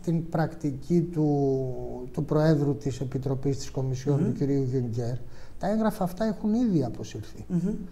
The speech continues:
Speaker 2: Σωστά.
Speaker 1: Συνεπώς, η απόφαση που έχει λάβει η Βουλή των Ελλήνων, ε, είναι απόφαση που δεν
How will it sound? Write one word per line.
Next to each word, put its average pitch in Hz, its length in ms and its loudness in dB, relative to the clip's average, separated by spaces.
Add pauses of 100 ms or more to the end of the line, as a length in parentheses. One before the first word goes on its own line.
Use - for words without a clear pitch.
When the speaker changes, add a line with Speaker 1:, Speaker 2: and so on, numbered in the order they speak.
(240)
Speaker 2:
Σωστά. 175 340 -6
Speaker 1:
Συνεπώς, 180 840 4 (120)
η 170 160 8
απόφαση 196 540 2
που 220 100 2
έχει 208 180 2
λάβει 190 340 6
η 170 40 8
Βουλή 156 360 6
των 151 200 4
Ελλήνων, 139 560 0 (420)
ε, 175 680 -2
είναι 233 200 4
απόφαση 208 680 0
που 196 160 -4
δεν 220 260 2